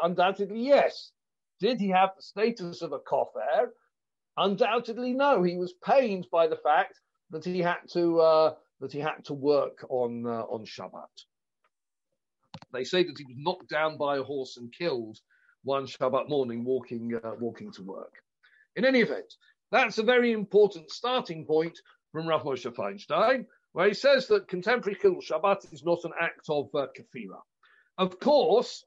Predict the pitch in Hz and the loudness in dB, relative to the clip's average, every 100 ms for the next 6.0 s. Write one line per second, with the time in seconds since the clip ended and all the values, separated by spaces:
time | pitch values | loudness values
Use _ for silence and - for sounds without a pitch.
0 | _ _ _ _ - 131 160 180 180 170 | _ _ _ _ -20 -2 4 6 4 0
1 | - - 226 - 190 180 160 156 233 170 | -6 -2 -2 -2 -4 -4 -4 2 2 2
2 | 139 139 175 180 - 156 214 240 143 135 | 0 -4 -8 -14 -16 -2 4 4 4 2
3 | 180 196 _ _ _ _ 160 170 175 160 | -2 -12 _ _ _ _ -6 -2 -2 -2
4 | - 143 139 135 160 165 165 170 240 185 | -8 -6 -6 -8 -8 -2 0 0 -2 -2
5 | 180 180 180 - 254 - 147 131 180 196 | 0 -2 -4 -6 -6 -4 -4 -4 -4 -12